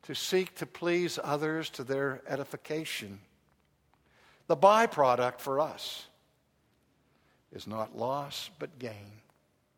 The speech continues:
not sorrow, but joy, where we ourselves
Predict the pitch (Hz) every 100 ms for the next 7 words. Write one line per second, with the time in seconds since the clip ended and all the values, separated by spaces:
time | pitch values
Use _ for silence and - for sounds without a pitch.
0 | _ _ _ _ _ _ _ _ 123 104
1 | - - 123 120 95 95 87 - _ _
2 | _ _ _ _ _ _ _ _ - 98
3 | 101 107 127 131 95 - _ _ _ _
4 | _ _ _ _ _ _ _ _ - 107
5 | 135 131 120 - 139 156 127 92 -